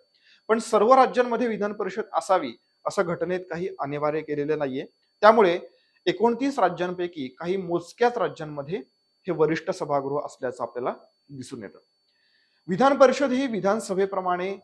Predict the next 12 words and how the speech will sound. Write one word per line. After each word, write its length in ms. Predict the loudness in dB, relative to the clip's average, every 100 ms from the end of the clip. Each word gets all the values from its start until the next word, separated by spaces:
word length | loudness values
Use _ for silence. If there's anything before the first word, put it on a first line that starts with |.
| _
पाच 220 | 2 2 2
वर्षांनी 500 | -2 -2 -4 -4 -8
विसर्जित 580 | -10 -12 -4 -4 -2 -6
होणारी 280 | -6 -4 -4
नसते, 320 | -6 -12 -16 -18 _ _ _ _ _ _ _ _
तर 280 | 6 6 4
सभागृहातल्या 760 | -4 0 4 4 4 4 2 -4 -2 -2
एकूण 280 | -2 -2
सदस्य 440 | -2 -2 -2 -2 -4
संख्येपैकी 840 | -6 -8 -8 -8 -10 -10 -12 _ 0
एक 220 | 0 0 -6
तृतीयांश 760 | -8 -4 -2 0 0 0 -4